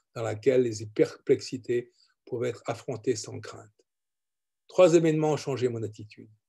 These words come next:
L'une était les innombrables attaques contre ma vie intérieure, me privant de la capacité de maintenir l'immobilité intérieure.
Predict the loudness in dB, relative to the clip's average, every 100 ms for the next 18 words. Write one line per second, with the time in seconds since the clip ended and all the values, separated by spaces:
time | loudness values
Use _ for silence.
0 | _ _ _ _ _ 2 2 4 2 2
1 | 2 2 2 2 4 4 4 4 4 2
2 | 2 0 -2 -6 -6 -6 -6 -6 -6 -6
3 | -6 -6 -4 -2 0 -2 -6 _ _ _
4 | _ -14 -14 -8 -4 -2 0 0 0 -2
5 | -2 -4 -6 -4 -4 -4 -6 -10 -8 -8
6 | -6 -6 -8 -8 -14 -10 -10 -10 -12 -12
7 | -12 -14